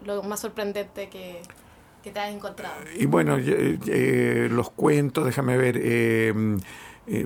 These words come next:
Speaker 2: rimas, rondas, diálogos. Bueno, el trabajo más lindo que hice, eh, ya como creación, digamos, mm, en conjunto editorial, fue el libro, mm, eh, No des puntada sin hilo.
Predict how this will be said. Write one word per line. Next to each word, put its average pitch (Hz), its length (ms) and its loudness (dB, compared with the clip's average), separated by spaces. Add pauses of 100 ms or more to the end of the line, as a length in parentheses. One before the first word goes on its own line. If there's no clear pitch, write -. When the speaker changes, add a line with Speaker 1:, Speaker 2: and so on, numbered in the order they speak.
(120)
Speaker 2:
rimas, 127 480 0
rondas, 127 460 0
diálogos. 127 600 2 (280)
Bueno, 156 260 6
el 131 120 4
trabajo 143 340 4
más 143 140 2
lindo 143 260 2
que 147 160 2
hice, 170 460 4 (380)
eh, 120 40 4
ya 127 360 4
como 113 280 0
creación, 120 960 2
digamos, 113 680 -2
mm, 104 840 -4
en 101 80 -2
conjunto 123 420 0
editorial, 120 520 2 (340)
fue - 240 2
el 117 100 2
libro, 120 640 6
mm, 110 280 2
eh, 113 300 4 (1700)
No 131 160 6
des 127 180 4
puntada 127 420 2
sin 127 240 2
hilo. 110 300 4